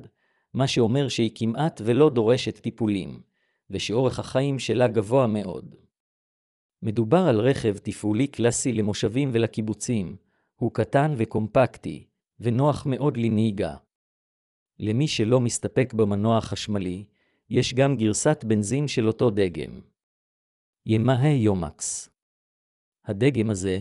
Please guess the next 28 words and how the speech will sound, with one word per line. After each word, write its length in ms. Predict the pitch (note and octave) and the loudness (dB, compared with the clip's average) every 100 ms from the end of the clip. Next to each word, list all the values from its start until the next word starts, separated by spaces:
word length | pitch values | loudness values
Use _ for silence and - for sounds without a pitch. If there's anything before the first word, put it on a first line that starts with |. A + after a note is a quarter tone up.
| G2+ | -6
נחשב 380 | G#2 - D3+ D3 | -8 0 2 4
לאחד 380 | A#2 G#2 C3 B2 | 4 2 4 4
הרכבים 460 | A2 - G#2 D3 C3 | 2 0 -2 -2 -2
התפעוליים 580 | - - A#2 A2 C#3 | -4 -2 0 2 0
החזקים 640 | B2 A#2 F#2+ G2 - F3+ D#3+ | 0 -2 -2 -4 -4 0 2
ביותר 400 | A2 - D3 C#3 | 2 4 2 2
שניתן 480 | A2+ G#2+ G#2 D#3+ | 0 -2 0 0
לרכוש 520 | D3+ A2+ G2+ C3 A#2+ - | 0 -2 -2 -2 -2 -2
כיום. 500 | G2+ E2 D2 B1+ - _ _ _ _ _ _ _ _ _ _ | -2 -2 -4 -10 -18 _ _ _ _ _ _ _ _ _ _
מדובר 320 | A2+ A2 A#2 | -2 0 2
על 200 | F3+ C3+ | 4 4
רכב 340 | A2+ C#3 A#2 G2 | 2 2 0 -2
חזק 520 | - G2+ G#2 C#3 C3+ | -4 -2 2 2 0
ואמין 380 | G#2 G#2+ B2+ B2 | -2 0 2 2
מאוד, 400 | G#2+ G#2 F#2+ G2+ - _ _ _ - | 0 -2 -8 -10 -18 _ _ _ -4
עם 160 | B2+ | -2
שני 280 | - C#3 D#3 | 0 0 0
מקומות 480 | C3+ - A#2+ C3 - | 0 0 0 0 0
לנוסעים 500 | G#2 G2+ - D3 C#3+ | -2 -2 -4 -4 0
ויכולת 500 | A2+ - D3 D3 A#2 | -2 0 0 0 -2
נשיאת 440 | G2+ - A#2+ B2 | -4 -2 0 0
משקלים 520 | A2+ - - G#2+ C3+ C3+ | -2 -4 -2 0 -2 -2
של 220 | G#2+ G2 | -2 0
עד 180 | A#2 G#2 | -2 -2
שלוש 360 | - D#3 - | 0 0 0
מאות 180 | D3 C3+ | -4 -4
שישים 360 | - - C3 B2+ | -6 -6 -4 -4
קילוגרם, 640 | A2+ G#2+ G#2 G#2+ G#2 G2+ | 0 0 2 0 0 -4